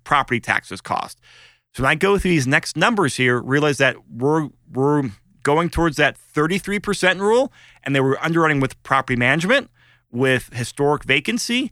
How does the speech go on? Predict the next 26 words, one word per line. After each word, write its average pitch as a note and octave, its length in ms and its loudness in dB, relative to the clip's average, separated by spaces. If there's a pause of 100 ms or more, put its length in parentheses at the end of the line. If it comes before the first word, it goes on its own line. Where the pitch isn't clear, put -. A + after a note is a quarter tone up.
(240)
and B2 280 0
realistic C#3+ 500 -2
numbers C#3+ 420 0
for B2+ 280 -2
repairs, C3 640 0
maintenance, B2 440 -4
CapEx, A2+ 600 0
all A2 200 -2
that A2 180 -2
stuff. - 440 -6 (920)
All D#3+ 80 2
right, C3 180 2 (180)
so D3+ 100 -4
now G3 120 4
we're A#3+ 80 0
gonna G#3 140 2
go - 20 -6
through F#3 340 -4
some B2+ 240 -2
very D3 220 2
high-level, C3+ 720 0 (360)
uh, B2+ 180 2
details B2+ 500 -2
on A#2+ 100 -2
the A#2 60 -2
market. A2 400 -2